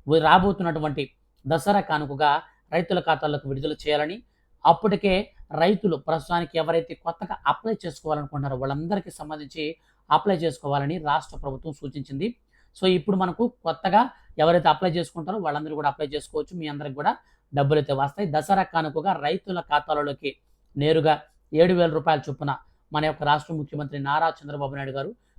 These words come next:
కంప్యూటర్లో బటన్ నొక్కి డీబీటీ పద్ధతిలో రైతుల ఖాతాల్లోకి డబ్బులు విడుదల చేయబోతున్నారండి. So దీనికి సంబంధించి మీ అందరికి కూడా వీడియో చేసి తెలియచేయాలనే ఉద్దేశంతో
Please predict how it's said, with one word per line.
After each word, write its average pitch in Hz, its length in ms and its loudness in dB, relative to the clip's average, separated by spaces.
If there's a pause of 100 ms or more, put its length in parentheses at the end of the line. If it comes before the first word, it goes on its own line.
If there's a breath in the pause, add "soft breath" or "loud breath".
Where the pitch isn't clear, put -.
(120)
కంప్యూటర్లో 180 500 2
బటన్ 147 300 -2
నొక్కి 151 360 -8
డీబీటీ 147 380 -6
పద్ధతిలో 143 420 -8 (380)
రైతుల 160 320 2
ఖాతాల్లోకి 143 500 -4
డబ్బులు 135 280 -8
విడుదల 131 260 -10
చేయబోతున్నారండి. 131 760 -10 (360)
So 165 60 2
దీనికి 160 240 0
సంబంధించి 190 560 -2
మీ 165 180 -4
అందరికి 156 300 -6
కూడా 156 160 -2
వీడియో 147 260 -6
చేసి - 260 -18
తెలియచేయాలనే 143 540 -4
ఉద్దేశంతో 143 560 -4